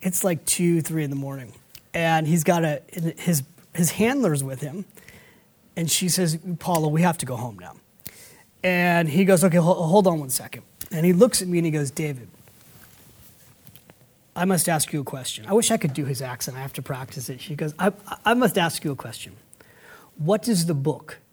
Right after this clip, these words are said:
that your soul desires to write that you have not written yet?"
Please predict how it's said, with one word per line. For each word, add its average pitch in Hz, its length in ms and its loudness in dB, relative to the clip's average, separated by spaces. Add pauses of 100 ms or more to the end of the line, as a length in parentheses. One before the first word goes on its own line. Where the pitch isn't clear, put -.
(140)
that 151 360 -4
your 151 120 -2
soul 165 560 0
desires 131 560 -6
to - 140 -8
write 139 380 -6
that 247 380 0
you 226 80 0
have 196 160 0
not 175 160 -4
written 175 320 -6
yet?" - 260 -20